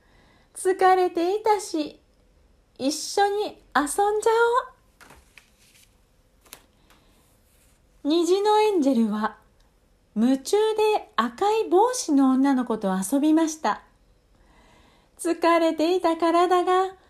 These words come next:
どんどん元気になっていきます。元気のなかった心も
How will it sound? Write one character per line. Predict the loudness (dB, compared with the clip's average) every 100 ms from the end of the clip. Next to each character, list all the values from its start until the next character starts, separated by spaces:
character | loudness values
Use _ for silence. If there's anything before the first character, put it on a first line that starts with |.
| _ -8
ど | 2 2 2
ん | 0
ど | 2 4
ん |
元 | 2 2 0
気 | 0 0
に | 2
な | 2 0
っ |
て | 0 0
い | 0
き | 0
ま | 2 2 0
す。 | -10 _ _ _ _ _ _ _ _ _ _ _ _ _ _ _ _ _ _ _ _ _ _ -8
元 | -2 0 0 -2
気 | -2 -2
の | 0
な | 0 0
か | 2 0
っ | 0
た | -4
心 | -2 0 2 2 2
も | 2 0 0 -6